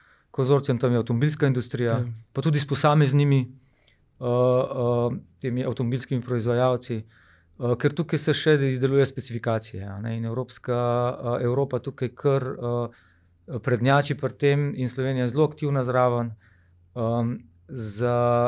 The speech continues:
Speaker 1: da se vzpostavijo specifikacije, kjer bo, eh, pač stvar interoperabilna za, eh,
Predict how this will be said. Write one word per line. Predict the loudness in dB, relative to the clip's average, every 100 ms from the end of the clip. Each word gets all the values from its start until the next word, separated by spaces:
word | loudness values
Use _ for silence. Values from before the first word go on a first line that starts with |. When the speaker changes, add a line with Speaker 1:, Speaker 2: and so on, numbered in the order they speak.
| 0 -4
Speaker 1:
da | -4
se | -4 -6
vzpostavijo | -6 -8 -2 0 2 0
specifikacije, | -2 -8 -10 -10 0 0 2 -2 -2
kjer | -4
bo, | -4 -2 0 -2 -4 -10
eh, |
pač | -8 -10 -10 -12
stvar | -8 -2 0
interoperabilna | 0 -2 -4 -4 -4 -4 -2 -2 -4 -10 _ _ _ _ _
za, | -14 -8 -4 -2 -2 -2 -6 -16
eh, | -16